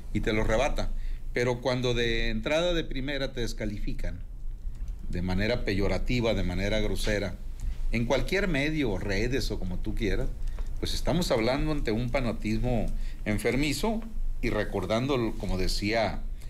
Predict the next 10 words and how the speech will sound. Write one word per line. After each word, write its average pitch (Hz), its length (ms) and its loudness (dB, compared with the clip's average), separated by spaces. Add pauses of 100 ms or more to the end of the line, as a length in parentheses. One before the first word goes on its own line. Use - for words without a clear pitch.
(240)
Octavio 117 480 2
Paz, - 500 2 (380)
de 104 140 0
que 107 120 0
la 101 120 0
ceguera 104 440 0
biológica 123 640 0
impide 95 420 -4
ver, 117 280 -2 (720)
pero 170 340 2